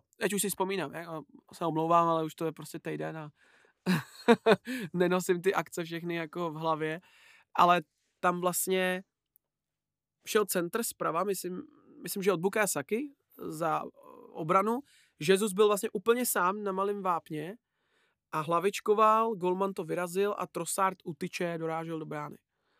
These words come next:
No ale v tu chvíli, co vlastně Jesus hlavičkoval, pokud se nepletu, tak vlastně Trossard byl jakoby takhle.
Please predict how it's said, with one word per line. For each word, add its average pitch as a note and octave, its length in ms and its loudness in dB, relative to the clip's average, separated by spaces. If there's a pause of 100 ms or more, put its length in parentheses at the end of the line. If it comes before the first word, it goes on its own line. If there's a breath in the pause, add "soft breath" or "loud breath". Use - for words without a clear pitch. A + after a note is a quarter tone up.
(500)
No D3+ 120 -2
ale F3+ 200 4
v - 60 -10
tu G#3 120 -4
chvíli, G3+ 460 4
co - 180 -2
vlastně F#3+ 680 -2 (2000)
Jesus F3 600 -4 (280)
hlavičkoval, D#3 960 -4 (960)
pokud D3 240 -12
se D#3 100 -8
nepletu, D#3 520 -10 (500)
tak D3+ 180 -6
vlastně F3 600 -4 (560)
Trossard F3+ 640 4 (240)
byl F3 360 0
jakoby F#3+ 540 0 (1500)
takhle. E3+ 300 0